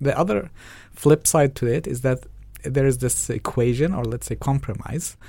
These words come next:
and I, I think it, it applies to many areas, in that if you want it to be more user-friendly, then you'll have to give more trust to the c-, custodian,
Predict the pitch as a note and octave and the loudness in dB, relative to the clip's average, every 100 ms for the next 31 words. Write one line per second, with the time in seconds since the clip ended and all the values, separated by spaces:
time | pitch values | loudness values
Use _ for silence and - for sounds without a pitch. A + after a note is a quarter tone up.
0 | - - C3 B2+ - C#3+ C#3 F3+ C3+ - | -20 -8 -4 -4 -4 -4 -2 -2 -4 -4
1 | - B2 C3+ C3+ - A2+ G#2 A#2+ C3+ - | -4 -2 -2 -4 -2 -2 0 0 -2 -4
2 | - F#2+ B2 C3+ D#3+ F#3 - B2 A#2+ - | -14 -4 2 2 2 -2 -4 -2 -2 -4
3 | - - - D3 E3 F3 D#3+ C3 A#2+ B2+ | -16 -16 -6 -4 -2 -2 -2 -2 0 2
4 | E3+ A3+ E3+ F3 F3+ - F3 F3 E3 B2 | 0 0 0 0 -2 -2 -2 0 0 0
5 | C3 C3 A#2+ B2+ C3+ A#2+ A2 A2+ A2+ A#2 | 0 2 0 0 -2 -2 -2 -2 -2 -4
6 | A2 - C3+ - - - - - - - | -4 -4 -4 -4 -8 -16 -20 -20 -20 -4
7 | C#3+ C3 A2+ A2+ A2 G#2 G2+ - - - | 0 2 2 0 0 -2 -4 -16 -20 -20
8 | _ _ - - F#3+ C3 B2+ - C3 A2 | _ _ -18 -16 -14 -2 -2 4 4 4
9 | G#2 F#2+ F#2+ | 2 0 -2